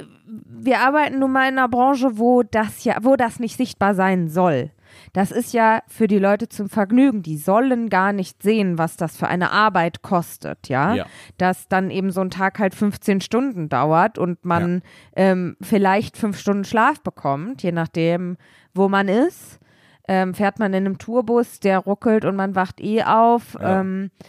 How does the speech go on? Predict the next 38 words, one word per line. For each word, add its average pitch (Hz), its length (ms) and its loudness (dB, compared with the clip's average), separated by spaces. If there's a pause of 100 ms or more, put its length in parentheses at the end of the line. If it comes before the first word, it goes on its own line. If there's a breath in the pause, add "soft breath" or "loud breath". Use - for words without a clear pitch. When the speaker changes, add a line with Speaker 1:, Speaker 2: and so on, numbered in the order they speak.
(200 loud breath)
Speaker 1:
fährt 214 260 -2
dann 202 140 2
noch 196 180 0
über 208 160 0
eine 196 160 2
Grenze 196 420 -2
und 180 120 -2
muss 190 160 -2
die 190 100 -8
Personalausweise 202 1040 0
an 190 160 0
der, 190 140 2
an 190 140 -2
der 185 100 2
Schweizer 190 340 -2
Grenze 214 380 -4
zeigen 202 500 0
und, 175 300 -8
und 175 260 -12
kann 180 180 -4
gar 196 200 0
nicht 254 180 -8
pennen, 220 380 -4 (600 loud breath)
ist 220 220 -2
man 220 140 2
in 208 60 2
einem 208 180 0
Hotel, 220 320 2
das 220 180 0
irgendwie 214 220 -4
räudig 196 420 0
ist 202 140 -8
und 190 80 -6
man 185 160 -4
schläft 240 280 -2
nicht 254 160 -6
gut, 247 300 -10
ne? 214 220 0